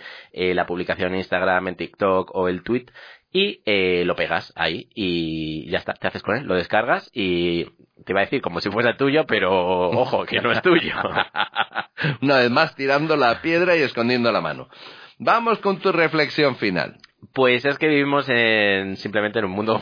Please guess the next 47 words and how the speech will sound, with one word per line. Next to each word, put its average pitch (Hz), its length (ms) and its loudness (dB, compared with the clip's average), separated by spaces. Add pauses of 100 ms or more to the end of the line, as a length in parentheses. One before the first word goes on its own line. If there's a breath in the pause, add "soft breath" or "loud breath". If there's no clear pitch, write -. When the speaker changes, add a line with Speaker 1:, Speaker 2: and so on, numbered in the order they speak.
Speaker 1:
muy 98 100 -4
complejo, 104 540 -2
copado 120 580 2
y 92 140 -2
muy 104 200 -2
competitivo, 87 680 -4
las 87 160 0
tres 113 220 -2
Cs, - 340 -14
¿eh? 117 160 -6 (120)
Speaker 2:
Pues 98 160 -2
sí. 71 120 -4 (300)
Speaker 1:
Pero 165 340 2
siempre 110 340 0
hay 110 60 4
opciones, 123 600 0
y 147 140 0
opciones 135 420 2
<laughs> - 20 -4
gratuitas, 101 800 0
que 95 100 0
es 92 80 -2
lo 98 100 0
que 85 320 0
a 85 40 0
mí 90 100 -4
me 82 100 -6
gusta. - 560 -10 (340)
Aquí 117 400 -2
ya 113 160 -2
te 120 80 -2
he 110 40 -2
comentado 120 520 0
varias 85 460 -2
de 80 80 -8
ellas. 73 260 -12 (380 loud breath)
Es 131 120 0
decir, 113 220 2
que 98 80 -2
al 95 100 0
final 127 200 2
la 120 100 2
democratización 101 840 -2
de 135 60 0
las 131 120 2
redes 131 200 0
sociales 147 600 0